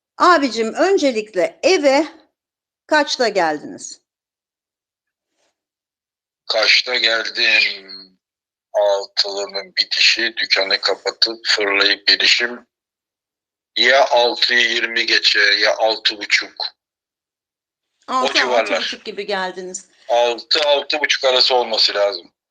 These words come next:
Speaker 1: Ee, Gülnur ablayla nerede buluştunuz?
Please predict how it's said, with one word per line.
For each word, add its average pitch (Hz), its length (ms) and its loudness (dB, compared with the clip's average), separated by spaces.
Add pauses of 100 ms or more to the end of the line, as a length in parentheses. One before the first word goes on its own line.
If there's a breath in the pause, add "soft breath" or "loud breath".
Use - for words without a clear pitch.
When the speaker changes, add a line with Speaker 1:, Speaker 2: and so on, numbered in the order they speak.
(480)
Speaker 1:
Ee, 214 240 2
Gülnur 269 360 2
ablayla 262 800 2 (240)
nerede 208 520 -2
buluştunuz? 190 960 -8